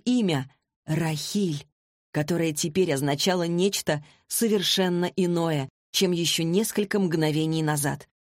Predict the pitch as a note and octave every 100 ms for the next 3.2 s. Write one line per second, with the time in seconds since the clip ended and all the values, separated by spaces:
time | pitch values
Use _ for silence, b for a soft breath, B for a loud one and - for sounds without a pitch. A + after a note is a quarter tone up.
0 | _ - E3+ G3 G3 F#3 D#3 G3+ F#3 D3+
1 | D3 D3+ D#3 F#3+ F#3+ B2+ - _ _ D#3
2 | F#3 G3 F#3 G#3 G#3 G3 - G3+ G#3 F3
3 | D3 D3